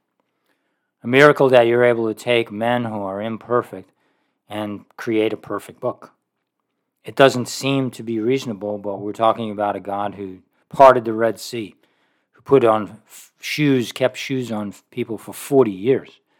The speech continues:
who brought manna or bread down from heaven and fed the people, who brought water from a rock, who brought ten plagues that destroyed Egypt,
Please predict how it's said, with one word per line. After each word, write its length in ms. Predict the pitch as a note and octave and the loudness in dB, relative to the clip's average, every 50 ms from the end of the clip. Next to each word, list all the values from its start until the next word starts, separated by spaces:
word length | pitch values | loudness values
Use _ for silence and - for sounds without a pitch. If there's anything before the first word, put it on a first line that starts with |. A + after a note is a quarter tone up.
| _ _ _ _ _ _ _ _ | _ _ _ _ _ _ _ _
who 80 | - G#2+ | -10 0
brought 360 | B2+ C#3 C#3 C3 - - - | 4 6 6 6 4 0 -8
manna 720 | F2+ F#2+ G2 G#2+ B2 C3 C#3 D3 C#3+ C3 A#2 G#2 F#2 F2 - _ _ _ _ _ _ | -18 -14 -4 0 2 4 4 4 4 2 -2 -4 -6 -8 -14 _ _ _ _ _ _
or 100 | G#2+ G2+ | -20 -20
bread 500 | F2+ F2 F#2+ G#2+ A2 B2+ C3+ B2+ G#2+ F#2 | -20 _ -2 2 4 6 6 4 2 0
down 320 | F2 G2+ G2+ A2+ B2 B2+ A#2+ | -8 -10 -6 -4 -4 -4 -4
from 280 | - - A#2 G2+ F2 | -8 -12 -16 -16 -16
heaven 480 | - - - - - C3+ B2+ B2 G#2+ F#2+ | -18 -18 -10 -6 -4 -4 -4 -4 -8 -10
and 160 | F2+ F2+ F#2 | -12 -14 -18
fed 340 | - - - A#2+ B2 A#2 G#2+ | -16 -6 -4 -4 -4 -4 -6
the 80 | G2 - | -10 -18
people, 460 | - - A#2 A#2 A#2 A2 G2+ - _ _ _ _ _ _ _ _ | -16 -14 -14 -14 -12 -14 -16 -16 _ _ _ _ _ _ _ _
who 80 | - G#2+ | -14 2
brought 300 | A#2 C#3 D3 C3+ A#2 A2+ | 6 8 8 8 8 6
water 380 | A#2 B2 C#3+ D#3 E3 C#3+ C3 | 8 10 12 12 12 10 8
from 260 | - - - A#2+ G#2+ | 4 0 -4 -8 -6
a 80 | G#2+ G#2 | -6 -4
rock, 480 | G#2 A2 B2 C3+ C#3+ C3 A#2 - - - | 2 6 8 8 10 8 6 4 -2 -10
who 220 | A2+ G#2 G2 G2 _ _ _ _ _ _ | -12 -12 -12 -14 _ _ _ _ _ _
brought 240 | - C#3 C#3+ C3+ C#3 | 4 6 6 6 4
ten 400 | - - - D#3+ E3 E3+ D#3+ C#3+ | 0 -2 0 2 2 2 2 0
plagues 560 | - - - D#3+ D3+ D#3 D#3+ D3+ A#2+ G#2 - | -2 -2 4 6 8 8 8 6 4 0 -4
that 180 | - A#2+ A2 - | -6 -6 -6 -6
destroyed 500 | - A2 - - - C#3 C#3 C#3 C3+ B2 | -8 -14 -16 -12 -4 0 2 2 2 0
Egypt, 460 | A#2+ C3 C#3 A#2+ A#2 A2 G2 - _ | -2 -4 -6 -6 -8 -10 -10 -10 _